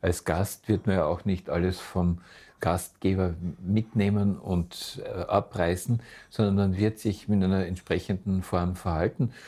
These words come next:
Und dieses Verhalten sollte auch im Wald vorhanden sein. Das heißt, dass man sich so verhält, wie ein guter Gast sich verhalten würde. Das heißt, zurückhaltend, mit einer gewissen Dankbarkeit und auch mit einer gewissen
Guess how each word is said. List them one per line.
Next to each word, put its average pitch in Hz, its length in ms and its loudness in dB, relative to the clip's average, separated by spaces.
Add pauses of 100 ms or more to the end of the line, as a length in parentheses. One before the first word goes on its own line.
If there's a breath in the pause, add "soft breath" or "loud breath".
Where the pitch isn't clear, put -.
(180 loud breath)
Und 98 200 0
dieses 113 280 2
Verhalten 90 460 0
sollte 90 320 2
auch 82 120 -2
im 95 160 2
Wald 85 520 -4 (160)
vorhanden - 480 -2
sein. 90 300 2 (400 loud breath)
Das - 180 0
heißt, 92 360 0
dass 92 140 0
man 98 100 2
sich 90 220 -4
so 95 200 0
verhält, 92 500 0
wie 90 100 2
ein 80 140 -2
guter 90 320 0
Gast 80 400 -4
sich 85 160 -4
verhalten 80 460 -2
würde. 90 220 0 (600 loud breath)
Das - 160 -4
heißt, 80 240 0 (240)
zurückhaltend, 95 1000 0
mit 73 180 -4
einer 80 260 0 (340 loud breath)
gewissen 82 280 0
Dankbarkeit 92 840 0
und 82 180 -2
auch 80 240 0 (520 loud breath)
mit 98 200 0
einer 87 160 2
gewissen 85 580 0